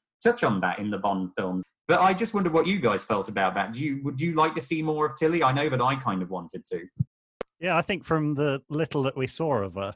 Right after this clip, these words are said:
Speaker 2: she seemed like, uh, an interesting character, and with the, that revenge plotline. I thought when I was doing my research, I discovered she was actually the actress who played her, Tanya Mallet,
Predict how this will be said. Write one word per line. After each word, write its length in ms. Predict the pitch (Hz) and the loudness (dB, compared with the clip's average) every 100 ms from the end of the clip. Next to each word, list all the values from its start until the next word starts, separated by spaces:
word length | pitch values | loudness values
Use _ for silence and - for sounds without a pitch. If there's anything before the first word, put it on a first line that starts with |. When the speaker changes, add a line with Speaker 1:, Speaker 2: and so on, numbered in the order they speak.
| _ | _
Speaker 2:
she 160 | - 123 | -10 -8
seemed 260 | 143 127 117 | -6 -4 -2
like, 300 | 117 113 120 | -4 -4 -6
uh, 20 | |
an 180 | 113 120 | -4 -4
interesting 480 | 120 120 - 117 | -4 -6 -6 -10
character, 540 | 117 131 117 - - 104 | 0 2 0 -2 -8 -8
and 180 | 101 104 | -8 -8
with 180 | 104 - | -10 -8
the, 300 | 110 101 98 _ 113 | -8 -8 -10 _ -8
that 140 | 107 | -4
revenge 500 | 107 104 110 107 - | 0 0 0 -6 -4
plotline. 540 | 147 127 104 92 92 98 | 0 0 -2 -6 -6 -6
I 80 | 147 | -6
thought 240 | 151 151 156 | 0 0 2
when 160 | 170 | 4
I 40 | 160 | 4
was 120 | 147 | 4
doing 160 | 196 | 4
my 80 | 160 | 4
research, 540 | 147 165 - 131 - 127 | 4 4 2 0 0 2
I 240 | 127 123 123 | 4 2 -2
discovered 420 | 131 151 127 127 | 0 2 2 0
she 180 | - 143 | 0 0
was 120 | 131 | 2
actually 360 | 143 - 139 127 | 2 0 0 2
the 100 | 131 | 2
actress 340 | 143 - 127 | 0 -4 0
who 100 | 131 | 0
played 300 | 120 139 131 | 2 2 2
her, 140 | - 117 | 0 0
Tanya 360 | - 127 117 | 2 2 2
Mallet, 480 | 120 127 110 104 | 2 2 2 -2